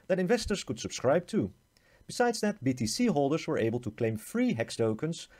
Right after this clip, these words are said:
after providing proof of funds from a certain snapshot day. Despite most people calling it a scam, it does have a functioning and verified smart contract on the Ethereum blockchain from day one since the start of selling Hex tokens.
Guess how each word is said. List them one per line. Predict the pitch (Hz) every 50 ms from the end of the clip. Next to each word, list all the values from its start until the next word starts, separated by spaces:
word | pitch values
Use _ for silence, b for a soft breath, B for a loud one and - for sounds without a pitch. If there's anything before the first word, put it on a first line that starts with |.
| B B B B
after | - 233 - 240
providing | 220 180 143 123 135 135 131 131 127
proof | 127 147 156 156 147
of | 120 117
funds | - - 196 180 190 185
from | - - 202 190 143
a | 131
certain | - - 110 113 113 - 131
snapshot | 127 - 208 208 214 - - 208 175 143
day. | 151 151 123 101 95 98 - b b b b b b
Despite | 135 - - - 233 240 233 -
most | 202 247 247 233 -
people | 202 175 - 160 143
calling | - 175 170 160 147 135
it | 123 156
a |
scam, | - - - 190 156 139 156 170 -
it | - 131 123 -
does | 262 247 220 -
have | - 131 147 - - -
a | - 101
functioning | - - - 220 220 214 - 196 190 190 -
and | - 95
verified | 170 - 170 220 220 202 - - 147 151 -
smart | - - 123 117 117 - -
contract | 190 208 214 214 - 160 156 - - -
on | 196 226
the | 214 190 101
Ethereum | 120 - - 123 113 113 113 107 95
blockchain | 156 208 - - - 135 127 143 151
from | - - 220 220 190
day | 117 - 131 113
one | 107 104 117 127 156 165
since | - - 240 226 220 -
the | 165
start | - - 123 131 131
of | 131 -
selling | - - 107 110 113 135 123
Hex | 98 165 170 -
tokens. | - 214 202 202 - 175 139 107 - - - -